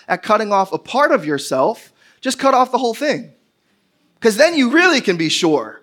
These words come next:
right? Like, there's a, there's an anger, there's a sarcasm. I appreciate that. There's an anger and a sarcasm where he's saying, like,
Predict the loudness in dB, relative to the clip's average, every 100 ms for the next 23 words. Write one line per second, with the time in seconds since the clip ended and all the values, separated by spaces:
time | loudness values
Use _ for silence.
0 | -2 2 2 2 2 2 2 0 2 2
1 | 2 2 0 0 -2 -4 0 2 2 2
2 | 0 0 -4 -4 -4 -2 -4 -6 -6 -4
3 | -4 -4 -16 -10 -2 0 2 2 2 2
4 | 0 2 0 2 0 0 -2 0 2 2
5 | -2